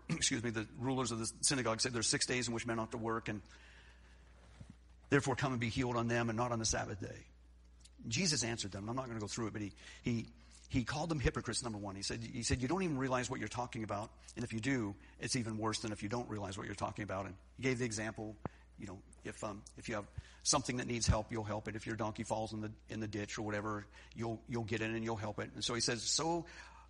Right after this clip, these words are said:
not this woman being a daughter of Abraham, who Satan is bound, think of it, for eighteen years, be loose from this bound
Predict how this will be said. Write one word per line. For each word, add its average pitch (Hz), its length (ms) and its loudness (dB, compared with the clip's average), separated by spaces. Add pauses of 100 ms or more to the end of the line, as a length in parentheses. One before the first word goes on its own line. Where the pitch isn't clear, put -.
(260)
not 143 400 0
this 123 200 4
woman 120 240 0
being 117 200 2
a 104 60 0
daughter 127 400 2
of 113 240 -2
Abraham, 104 600 -2 (720)
who 123 80 4
Satan 151 240 6
is 131 100 2
bound, 107 320 2
think 160 180 0
of 113 80 0
it, 101 80 -6
for - 120 -2
eighteen 135 280 0
years, 107 200 2
be 120 140 0
loose 120 380 2
from 110 220 -2
this 107 160 2
bound 104 340 0